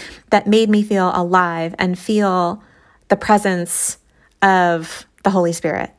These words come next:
right? That's, that's the terminology that I would have used, at least at this time in my life. Um, my zone of genius was coaching, right? And, and so here I was, and I'm like, "But I, I'm coaching, uh, in my work," right? Uh, I was just starting out,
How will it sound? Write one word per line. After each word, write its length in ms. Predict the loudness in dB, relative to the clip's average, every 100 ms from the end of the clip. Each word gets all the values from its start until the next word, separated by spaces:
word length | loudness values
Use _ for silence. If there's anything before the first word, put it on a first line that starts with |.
| _
right? 280 | 0 0 0
That's, 340 | 0 0 -4 -10
that's 300 | -4 -4 -2
the 100 | -2
terminology 520 | -2 -2 -2 -2 -4
that 120 | -4
I 80 | -4
would 120 | -4
have 120 | -6
used, 220 | -4 -4 -4
at 80 |
least 160 | -4 -4
at 80 | -6
this 140 | -6
time 180 | -4 -6
in 80 | -4
my 80 | -2
life. 320 | -2 -2 -10 -20 -20 -18 0
Um, 400 | 2 2 -2 -10 _ _ _ _ _ 0
my 100 | 4
zone 180 | 4 0
of 80 |
genius 340 | 2 2 2 0
was 100 | -2
coaching, 440 | -2 -2 -6 -12 -16 _ _
right? 220 | 0 0 0
And, 220 | -2 -2 -2
and 180 | -2 0
so 260 | 2 2 0
here 220 | 2 2
I 60 | 4
was, 240 | 2 0
and 80 | -2
I'm 60 | -6
like, 160 | -2
"But 100 | 0
I, 120 | 0 -2 -12 -20 -6
I'm 160 | -6 0
coaching, 520 | 0 2 0 -2 -6 _ -20 _ 0
uh, 300 | 2 2 2
in 100 | 4
my 140 | 4 4
work," 320 | 4 2 2
right? 180 | 2 4
Uh, 160 | 2 2
I 60 | 0
was 140 | -6
just 320 | -2 0 0 -2
starting 340 | -4 -4 -4
out, 280 | -6 -6